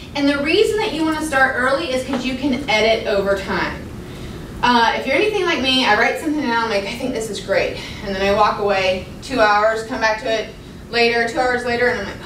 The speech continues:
"Oh, what the heck did this mean? I gotta edit this." Maybe two days later I come back and I'm like, "That was such a great idea. Let me make sure it's really ready to go before I submit."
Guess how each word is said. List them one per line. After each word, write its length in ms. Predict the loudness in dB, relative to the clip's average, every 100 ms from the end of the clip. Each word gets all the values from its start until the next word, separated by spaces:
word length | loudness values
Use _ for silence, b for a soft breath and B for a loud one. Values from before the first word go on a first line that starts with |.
| -8
"Oh, 60 |
what 220 | -6 -6
the 60 | -6
heck 240 | -8 -6
did 160 | -6 -2
this 240 | -2 -2
mean? 380 | -2 -4 -4 -6
I 140 | -2 2
gotta 200 | 2 4
edit 260 | 2 2 0
this." 320 | -4 -8 -10 -12 B B B -2
Maybe 320 | 0 0 -2
two 260 | 2 4
days 420 | 6 4 2 0 2
later 240 | 4 4
I 120 | 2
come 180 | 0 -2
back 220 | 2 0
and 100 | -2
I'm 60 | -4
like, 160 | -2
"That 180 | 2 2
was 100 | 0
such 240 | -2 -2 -2
a 60 |
great 260 | -4 0 2
idea. 280 | 2 2 0
Let 80 | 0
me 80 |
make 160 | -2 -4
sure 140 | -4
it's 100 | -4
really 240 | -2 0 2
ready 240 | 2 2
to 60 | 0
go 220 | 0 0
before 200 | -2 -2
I 60 | -2
submit." 480 | -4 -2 0 0